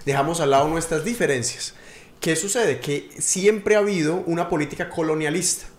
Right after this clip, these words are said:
donde siempre hay alguien por encima de ti y alguien por debajo de ti. Ahí es donde entra la clase. Al colombiano no le importa su color de piel,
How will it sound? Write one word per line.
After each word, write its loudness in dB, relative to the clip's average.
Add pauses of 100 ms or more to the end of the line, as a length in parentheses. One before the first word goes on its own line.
(300)
donde 2
siempre 0
hay -2
alguien -4
por 0
encima -2
de 2
ti -6 (240)
y 0
alguien -2
por 4
debajo 0
de 0
ti. -8 (180)
Ahí 2
es 0
donde 0
entra -2
la 0
clase. -2 (300)
Al 0
colombiano 2
no 0
le 2
importa -2
su 0
color 2
de -2
piel, -2